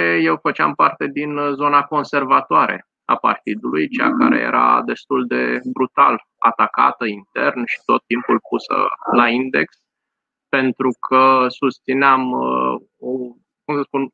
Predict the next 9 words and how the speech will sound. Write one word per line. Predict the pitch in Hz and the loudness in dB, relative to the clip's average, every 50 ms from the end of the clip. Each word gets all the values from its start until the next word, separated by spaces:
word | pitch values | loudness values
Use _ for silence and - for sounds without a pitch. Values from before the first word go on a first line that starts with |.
| _ _ | _ _
existența | - 156 156 160 151 - 185 165 175 | -2 0 0 0 0 0 -2 0 2
unui | 165 156 151 151 143 - | 2 2 2 0 -2 -2
echilibru | _ 127 135 - - 160 160 170 160 135 123 123 | _ -4 -4 -2 -2 2 4 4 4 4 2 0
între | 120 123 120 - 123 123 120 - | -2 -2 -2 -2 -2 -2 -2 0
progresism | 123 127 123 117 123 117 107 - - 127 127 123 - - _ _ | 0 0 0 2 0 0 0 -2 -4 -4 -4 -4 -6 -10 _ _
și, | - - - - - - - 123 120 120 117 113 113 | -10 -8 -8 -6 -6 -4 -4 -4 -2 -2 -4 -4 -6
și | - - 143 | -6 -6 -6
conservatorism. | - - 127 127 - - 127 120 110 110 107 - - 104 101 - 160 185 202 196 - - 160 147 | -4 -2 -4 -2 -2 -2 -2 0 0 0 -2 -2 -4 -6 -4 -2 -2 -2 -2 -4 -6 -10 -8 -6
Uh, | 147 139 135 135 131 127 | -4 -4 -4 -4 -4 -6